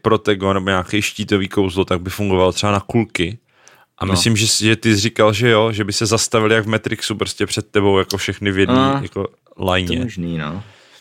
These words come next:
Speaker 1: A pak by popadali na zem prostě.
Speaker 2: Ale to je otázka, no.
Speaker 1: Je to
Speaker 2: Protože
Speaker 1: otázka
Speaker 2: teďka zas-,
Speaker 1: indie.
Speaker 2: teďka zase říkám, jestli prostě kouzla neruší jenom kouzla, že jo?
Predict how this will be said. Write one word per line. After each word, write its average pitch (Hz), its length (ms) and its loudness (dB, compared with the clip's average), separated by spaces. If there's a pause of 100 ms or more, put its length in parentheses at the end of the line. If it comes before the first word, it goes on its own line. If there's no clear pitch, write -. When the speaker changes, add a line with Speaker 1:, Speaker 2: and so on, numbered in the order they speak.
(480)
Speaker 1:
A - 60 -8
pak 92 160 0
by 107 80 2
popadali 95 500 2
na 90 100 -2
zem - 240 -10
prostě. - 360 -14 (1000)
Speaker 2:
Ale 113 340 2
to 120 80 -4
je 110 60 -2
otázka, 87 500 -8
no. - 160 -16 (280)
Speaker 1:
Je 85 100 0
to - 200 -4
Speaker 2:
Protože - 200 2
Speaker 1:
otázka 92 140 4
Speaker 2:
teďka - 200 0
zas-, 127 180 4
Speaker 1:
indie. 110 160 -2
Speaker 2:
teďka 123 160 2
zase 127 260 2
říkám, 110 440 0
jestli 110 360 -2
prostě 107 320 -4
kouzla 104 340 -2
neruší 107 300 -2
jenom 113 180 0
kouzla, 113 380 -6
že 82 100 -14
jo? - 60 -12